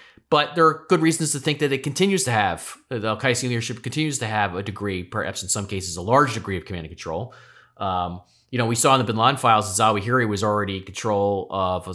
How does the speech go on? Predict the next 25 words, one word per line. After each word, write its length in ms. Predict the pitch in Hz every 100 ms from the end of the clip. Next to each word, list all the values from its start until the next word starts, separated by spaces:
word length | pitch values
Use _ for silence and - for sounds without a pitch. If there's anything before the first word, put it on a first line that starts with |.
| - 92
Al-Qaeda 260 | 92 107
in 60 | 98
Islamic 300 | 90 92 90
Maghreb. 560 | 101 120 98 110 117
Bin 140 | - 95
Laden 280 | 95 95 95
said 240 | 117 104
every 200 | 101 104
time, 400 | 113 107 101 101
you 100 | 104
know, 200 | 92 85
you, 220 | 87 101 95
he's 160 | 87
talking 280 | - 92 92
to 120 | 92
his 200 | 85 -
lieutenant 340 | 92 113 101 95
at 40 |
the 60 | 90
time 320 | 101 92 87
in, 180 | 87 87 _ _ _ _ _ -
in, 340 | 92 85 85 -
uh, 300 | 85 69 65 98
West 260 | 107 90 104
Africa 520 | 95 123 120 135